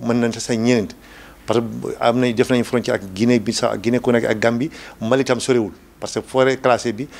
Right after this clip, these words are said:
boo gisee Mali, Mali ngay dem. Donc, ñun am nañu, euh, ñun ñoo gën a exposé wu par rapport aux porosités mooy frontière. Donc, appel, appel bi may lancé mooy population yi. Nit, no, que, euh, soo ko buggee da nga koy aar.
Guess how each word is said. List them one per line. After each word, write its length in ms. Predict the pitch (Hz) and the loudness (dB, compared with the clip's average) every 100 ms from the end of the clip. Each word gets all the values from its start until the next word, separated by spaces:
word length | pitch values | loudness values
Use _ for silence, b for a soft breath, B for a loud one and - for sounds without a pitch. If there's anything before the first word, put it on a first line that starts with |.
| B B | B B
boo 140 | 131 | -2
gisee 180 | 127 117 | 0 0
Mali, 220 | 117 123 | 2 0
Mali 380 | 117 120 120 117 | 0 0 0 -2
ngay 100 | 98 | -4
dem. 120 | 82 - | -8 -2
Donc, 160 | 147 175 - B B B B - | -2 -2 -14 B B B B -4
ñun 300 | 117 170 - | 0 0 0
am 100 | 135 | 0
nañu, 360 | 139 143 165 185 - | 2 2 2 -2 -4
euh, 240 | 135 123 120 117 127 | -2 -2 -4 -6 -4
ñun 240 | 120 160 | 0 2
ñoo 160 | 156 123 | 2 4
gën 140 | 165 | 2
a 80 | 180 | 2
exposé 380 | 175 - 165 135 | 0 4 4 4
wu 140 | 131 - - - - - - - - | 2 -2 -16 -20 -20 -20 -20 -20 -4
par 80 | 131 | 0
rapport 320 | 131 139 139 | 2 2 0
aux 100 | 113 | -2
porosités 380 | - 131 120 120 | -2 0 0 -2
mooy 200 | 110 110 | -2 -2
frontière. 380 | - 101 87 92 - B B B B B | -4 -8 -8 -14 -16 B B B B B
Donc, 200 | 113 107 | -4 -4
appel, 280 | - 127 139 135 | -2 2 0 0
appel 240 | 131 - 131 | -4 0 0
bi 80 | |
may 180 | 143 143 | 2 4
lancé 280 | 127 117 - | 4 2 0
mooy 180 | 110 110 | 0 -2
population 520 | - 131 120 107 92 | -2 -2 2 2 0
yi. 60 | 92 - B B B B | -12 -16 B B B B
Nit, 240 | 123 143 - - - - - - - - - - - 123 | 4 4 2 -10 -20 -20 -20 -20 -20 -20 -20 -20 -12 0
no, 240 | 123 131 | 2 2
que, 140 | - | -2
euh, 380 | 120 117 110 110 101 | -2 -2 -2 -6 -6
soo 180 | - 147 | 0 2
ko 100 | 147 | 2
buggee 240 | 131 120 | -4 0
da 100 | 110 | 2
nga 60 | 104 | 0
koy 120 | 117 | -2
aar. 180 | 92 85 | -4 -8